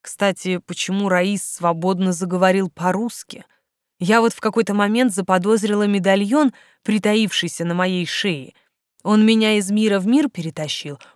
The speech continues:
он и перевод обеспечил, а у Его Величества никакого медальона нет. Или на него мой действует? Кстати, где он?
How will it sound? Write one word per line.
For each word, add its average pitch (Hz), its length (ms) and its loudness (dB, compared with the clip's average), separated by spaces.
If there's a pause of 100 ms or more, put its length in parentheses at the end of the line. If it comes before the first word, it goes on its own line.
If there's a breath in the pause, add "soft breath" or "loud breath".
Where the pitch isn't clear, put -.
он 254 260 6
и 294 60 6
перевод 262 460 2
обеспечил, 170 760 -6 (300)
а 170 140 2
у 160 80 0
Его 165 240 -2
Величества 160 540 -8
никакого 226 540 -2
медальона 240 540 2
нет. 254 360 0 (540)
Или 254 260 6
на 254 140 6
него 247 340 4
мой 254 300 6
действует? 151 680 -6 (240)
Кстати, - 360 -2
где 196 280 0
он? 147 120 -8